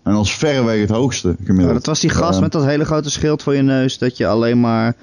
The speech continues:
Speaker 1: Alle
Speaker 2: dood kan
Speaker 1: shields.
Speaker 2: als je, als je geflankt wordt, zeg maar.
Speaker 1: Ja, maar ja, de, de, dan, dat is gewoon een riot shield. En je hebt er
Speaker 2: Ja.
Speaker 1: eentje, die kun je, die kan uitrekken, zodat je hele lichaam bedekt. Dus je hebt er
Speaker 2: Ja,
Speaker 1: ook
Speaker 2: die
Speaker 1: eentje
Speaker 2: is
Speaker 1: die heeft,
Speaker 2: vreselijk.
Speaker 1: eh,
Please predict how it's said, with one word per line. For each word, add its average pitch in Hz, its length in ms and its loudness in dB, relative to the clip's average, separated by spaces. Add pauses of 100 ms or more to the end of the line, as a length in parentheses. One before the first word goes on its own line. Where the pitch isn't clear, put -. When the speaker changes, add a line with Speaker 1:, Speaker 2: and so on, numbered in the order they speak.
Speaker 1:
Alle 143 140 -2
Speaker 2:
dood 120 100 2
kan - 80 0
Speaker 1:
shields. 117 280 2
Speaker 2:
als 107 160 0
je, 117 200 0
als 113 160 -2
je 120 60 -2
geflankt 104 440 -2
wordt, 87 200 -2
zeg - 120 -8
maar. 107 100 0
Speaker 1:
Ja, 98 220 0
maar 107 260 2
ja, 98 340 0
de, 104 260 2
de, 107 300 2 (140)
dan, 110 260 2
dat 110 180 -2
is 113 120 -2
gewoon 110 160 0
een 98 80 0
riot 92 320 0
shield. 85 360 -2
En 101 60 2
je 92 60 4
hebt 92 120 -2
er 101 100 0
Speaker 2:
Ja. 98 160 2
Speaker 1:
eentje, 95 200 0
die 82 100 -2
kun 104 120 0
je, 98 320 2
die 98 120 2
kan 98 220 -2
uitrekken, 113 680 0
zodat 101 260 0
je 107 60 2
hele 101 200 2
lichaam 101 300 2
bedekt. 101 220 0
Dus - 100 -6
je 113 60 0
hebt 107 120 -2
er 104 60 2
Speaker 2:
Ja, 113 60 2
Speaker 1:
ook 110 60 2
Speaker 2:
die 101 80 2
Speaker 1:
eentje 98 160 2
Speaker 2:
is 95 120 0
Speaker 1:
die 110 80 -2
heeft, 101 140 0
Speaker 2:
vreselijk. 95 280 0
Speaker 1:
eh, - 60 -20